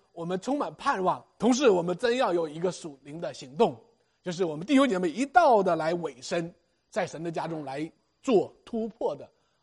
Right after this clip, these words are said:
啊，这样子的祷告，做突破的，啊，奉献。我们盼望弟兄姐妹能够一起来做这个事情，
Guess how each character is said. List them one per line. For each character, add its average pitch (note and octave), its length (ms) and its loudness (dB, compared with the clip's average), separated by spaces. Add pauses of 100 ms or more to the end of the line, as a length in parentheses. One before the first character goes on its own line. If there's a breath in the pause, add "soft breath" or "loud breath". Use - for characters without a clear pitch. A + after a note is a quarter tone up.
啊， C3 200 -12
这 D#3 140 -6
样 D3+ 100 -4
子 C#3 80 -12
的 D3 140 -8
祷 - 160 -8
告， D3 260 0 (280)
做 E3+ 180 0
突 G#3+ 240 -6
破 F#3 220 -2
的， B2 320 -14
啊， A#2+ 200 -20 (120)
奉 F#3 180 -4
献。 D#3 180 -10 (520)
我 D3 80 -10
们 E3 100 0
盼 G3+ 200 6
望 G3 220 6
弟 G#3 100 0
兄 A3 120 6
姐 F3+ 80 2
妹 F3+ 140 2
能 E3 160 -4
够 F3+ 280 4 (920)
一 E3+ 180 -12
起 - 200 -20
来 - 220 -20
做 C3 160 -18
这 A#2 100 -20
个 A#2 100 -20
事 C#3 120 -20
情， - 100 -20